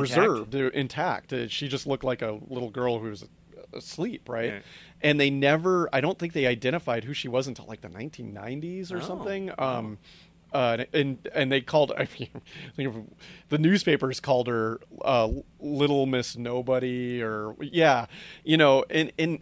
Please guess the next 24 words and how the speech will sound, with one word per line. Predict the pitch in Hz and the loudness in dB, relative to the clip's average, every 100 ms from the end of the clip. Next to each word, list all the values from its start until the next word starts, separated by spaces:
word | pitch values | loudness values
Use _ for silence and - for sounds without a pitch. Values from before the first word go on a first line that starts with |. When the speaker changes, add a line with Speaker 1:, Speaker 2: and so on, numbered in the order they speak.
| - | -6
Speaker 1:
I | 220 | -2
don't | 302 | 0
know, | 311 | 2
that's, | 170 170 - - - - - - - | 2 2 -2 -14 -20 -20 -20 -20 -6
that | 131 156 254 | 4 4 4
to | - | -2
me | 220 196 | -2 0
is | 143 - | 0 -4
tremendously | 135 127 120 117 117 113 | -6 -4 -4 -6 -8 -8
sad. | - 110 98 | -6 -6 -6
It's | - 131 | -8 -2
like, | 123 - - - _ _ _ _ | -2 -4 -20 -20 _ _ _ _
uh, | 107 87 - - | -12 -12 -16 -10
when | 135 131 | -2 -2
you, | 127 120 117 | 0 -4 -8
when | 139 127 | -6 -6
somebody | - 165 147 123 | 0 0 0 0
dies | 113 110 123 117 107 | -4 -4 -6 -6 -6
and | 113 | -8
there's | 110 | -8
just | 117 - | -8 -6
basically | 127 117 - 120 110 | -4 -4 -4 -4 -4
no | 107 110 | -4 -4
one. | 113 113 113 107 107 | -2 -4 -6 -6 -12